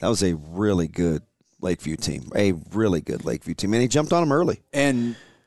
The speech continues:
Speaker 2: defensively, man, they were in the backfield all game long. They, and the, the key was Lakeview capitalized on the, both teams had two turnovers. Uh, <laughs> Lakeview capitalized on them, uh, and, and Pierce did not.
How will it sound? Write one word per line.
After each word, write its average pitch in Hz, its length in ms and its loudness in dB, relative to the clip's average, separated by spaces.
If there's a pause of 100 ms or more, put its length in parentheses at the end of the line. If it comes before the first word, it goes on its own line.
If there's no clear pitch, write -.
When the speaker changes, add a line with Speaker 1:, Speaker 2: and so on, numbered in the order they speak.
Speaker 2:
defensively, 123 840 0
man, 98 380 -2
they 113 100 2
were 131 80 2
in 110 60 -2
the 92 80 -4
backfield 101 800 0
all 110 200 0
game 95 280 -6
long. 104 420 0 (160)
They, 110 320 -4
and 110 600 -2
the, 131 80 -6
the 127 140 -6
key 147 200 2
was 127 480 2 (220)
Lakeview 139 420 0
capitalized 123 600 0
on 127 80 0
the, 117 200 -4
both - 440 -4
teams 165 240 -4
had 117 140 -2
two 151 120 -6
turnovers. 120 560 -2 (640)
Uh, 107 260 0 (520)
<laughs> - 80 -6 (800)
Lakeview 135 360 0
capitalized 107 640 2
on 95 220 0
them, 104 340 -6
uh, 101 240 2
and, 87 340 -4
and 110 120 -4
Pierce 131 260 -2
did 123 120 -2
not. 110 260 -2